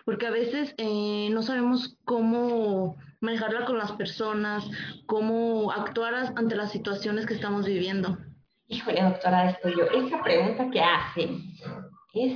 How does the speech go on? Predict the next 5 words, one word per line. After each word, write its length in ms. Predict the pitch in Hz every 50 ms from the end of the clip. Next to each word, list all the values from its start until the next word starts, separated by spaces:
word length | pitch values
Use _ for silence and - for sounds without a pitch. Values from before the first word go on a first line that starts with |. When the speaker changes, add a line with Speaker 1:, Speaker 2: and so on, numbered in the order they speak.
| - - - - _ - - -
Speaker 2:
es 180 | 208 214 -
complicada, 920 | - 285 294 294 262 214 185 - 175 170 147 135 139 135 131 135 - - _
¿no? 240 | - 180 - 226 226
Es 140 | 240 - -
complicada. 840 | - 240 254 247 208 196 190 190 185 175 170 165 165 165 - - -